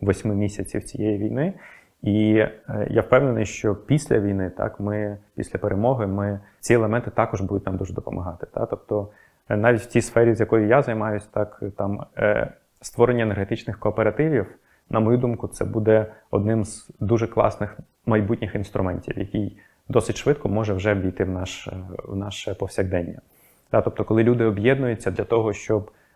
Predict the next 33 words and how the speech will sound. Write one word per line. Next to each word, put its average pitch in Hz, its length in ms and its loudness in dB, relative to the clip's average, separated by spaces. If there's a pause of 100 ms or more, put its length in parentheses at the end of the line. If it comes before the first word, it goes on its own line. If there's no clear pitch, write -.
разом 120 360 4
виробляти 104 420 2
електроенергію, 113 640 0
разом 110 280 2
її 98 140 -6
споживати. 92 600 -6 (420)
Довіра 117 720 6
більша 107 680 2
до 104 100 -2
сусідів, 117 880 0
до 107 380 2
знайомих, 110 640 0
до 104 120 2
родичів. 107 600 2 (380)
Коли 113 160 4
ми 123 100 2
будемо 113 220 0
старатися 113 500 2
більше 113 260 -2
об'єднуватися 110 760 0
і 110 40 2
довіряти 110 480 2
одне 113 160 0
одному, 107 300 -4
так, - 240 -2
ніж 113 160 -4
шукати - 600 0 (240)
якісь 117 340 0
ма-, 113 220 -2
маленькі, 110 760 0 (460)
е, 101 140 2
причини 127 480 -2
для 101 580 0